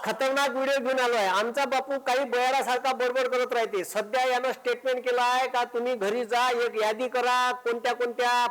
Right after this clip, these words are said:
फॉरेनच्या वस्तू तुम्ही वापरता, ज्या वापरत असन त्या वापरणं बंद करा. बापूले मी पहिले सांगतो का तू ज्या गाडीत फिरतो त्या गाडीचं नाव आहे Fortuner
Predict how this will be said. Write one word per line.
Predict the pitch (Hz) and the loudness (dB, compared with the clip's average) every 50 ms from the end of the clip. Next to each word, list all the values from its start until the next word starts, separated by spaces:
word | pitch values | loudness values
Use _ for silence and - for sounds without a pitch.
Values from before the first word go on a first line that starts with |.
| - - | -2 0
फॉरेनच्या | 196 202 214 233 240 233 247 233 | 0 0 0 0 -2 0 0 0
वस्तू | 226 233 226 233 - - 247 | 2 0 0 -2 -4 -6 -6
तुम्ही | 233 240 240 233 233 | -6 -4 -4 -2 0
वापरता, | 226 226 226 226 - 233 214 202 - 170 147 139 120 - - - - - - - - - _ - 156 | 0 0 0 0 0 -2 -4 -2 -2 -2 -2 -2 -4 -6 -16 -20 -20 -20 -20 -20 -20 -20 _ -14 -4
ज्या | 156 220 226 220 | 0 2 2 2
वापरत | 226 233 233 233 262 269 262 226 | 2 2 0 2 0 0 0 0
असन | 254 214 254 269 262 247 | -2 -2 0 0 -2 0
त्या | 247 247 | 0 0
वापरणं | 240 233 233 233 240 254 247 254 254 247 196 | 2 2 2 2 2 0 0 0 0 -2 0
बंद | 233 254 254 240 247 | 0 -2 0 0 -2
करा. | 214 214 190 170 156 139 127 120 - - - | 0 0 0 0 0 0 -2 -6 -12 -20 -18
बापूले | - - 190 196 196 - 269 254 262 269 277 | -6 -2 0 0 0 -2 -4 -4 0 0 0
मी | 269 254 254 262 | 0 0 -2 -4
पहिले | 226 - - 233 233 240 254 269 | -6 -2 -2 0 0 2 2 0
सांगतो | 254 - 233 226 226 220 - 262 262 262 | 0 0 0 -2 -2 -2 -2 -2 -2 0
का | 262 254 | 0 -2
तू | 247 - - 247 247 | -4 -2 -4 -4 -2
ज्या | 214 240 233 | 0 0 0
गाडीत | 233 220 220 226 254 254 - - | 2 2 0 0 0 -4 -6 -6
फिरतो | - 220 220 214 - 254 254 247 208 175 - - - - - - _ _ _ - - _ _ - | -4 -4 -4 -2 0 0 0 2 0 -2 -4 -8 -16 -20 -20 -20 _ _ _ -20 -20 _ _ -2
त्या | 202 214 | -2 0
गाडीचं | 202 175 196 202 208 247 240 262 262 262 262 262 254 254 233 214 | 0 2 2 2 2 0 0 0 0 2 2 2 2 0 0 0
नाव | 208 220 233 240 240 240 | 0 2 2 2 2 2
आहे | 240 233 233 240 247 254 254 254 254 | 2 2 2 2 2 0 0 0 -2
Fortuner | 254 - - - 196 202 214 208 202 247 247 240 247 240 226 196 156 | -4 -6 -6 -2 0 0 0 0 -2 -2 -2 0 2 2 2 0 -2